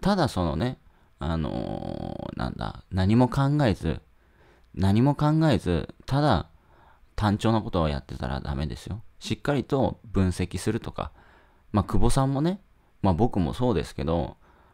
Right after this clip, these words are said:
あのー、どうやったら再生数上がるのかとかね、キーワードいろいろ入れてみたりとか、いろいろテストしてますよ。うん。ナイトライダーも、こうキーワードをやったらどうな、あ、上がったな、みたいな。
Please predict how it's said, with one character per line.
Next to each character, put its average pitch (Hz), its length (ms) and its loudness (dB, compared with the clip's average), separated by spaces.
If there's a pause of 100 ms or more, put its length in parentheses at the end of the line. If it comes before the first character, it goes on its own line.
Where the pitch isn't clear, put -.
(160)
あ 69 220 -2
の 50 500 -6
ー、 - 40 -6
ど 131 160 2
う 151 40 4
や 123 60 2
っ - 20 -2
た 87 140 -2
ら 80 40 -2
再 92 200 -2
生 98 140 -2
数 - 120 -8
上 82 200 -2
が 90 120 0
る 107 100 0
の 87 140 -2
か - 200 -6
と - 120 -12
か - 140 -10
ね、 104 260 -4 (240)
キ 117 140 0
ー 110 40 2
ワ 107 140 4
ー - 20 0
ド 82 60 0
い 82 100 0
ろ 95 100 2
い - 20 -4
ろ 95 100 0
入 87 80 0
れ 101 100 0
て 104 120 -2
み 107 100 0
た 80 100 -2
り 73 80 -4
と - 120 -12
か、 - 220 -6
い 143 100 0
ろ 170 80 4
い - 20 4
ろ 165 60 2
テ 226 180 -2
ス - 80 -10
ト - 80 -2
し - 100 -6
て 104 120 -4
ま 127 100 -2
す - 140 -12
よ。 - 80 -10 (1160)
う 90 60 0
ん。 73 220 0
ナ 147 160 6
イ 170 60 0
ト 185 120 0
ラ 190 100 0
イ 175 60 0
ダ 104 160 4
ー - 20 0
も、 95 300 -2 (240)
こ 143 120 -4
う - 20 -10
キ 156 140 -2
ー 160 40 4
ワ 156 140 4
ー - 20 -4
ド 107 80 4
を 90 80 6
や 87 120 4
っ - 20 -20
た 92 100 -2
ら 90 60 0
ど 101 100 -4
う 110 40 0
な、 95 80 0
あ、 - 20 -4
上 90 380 0
が 104 60 -8
っ - 60 -6
た 113 100 0
な、 95 120 2
み 71 100 -4
た - 80 -12
い - 40 -10
な。 - 100 -12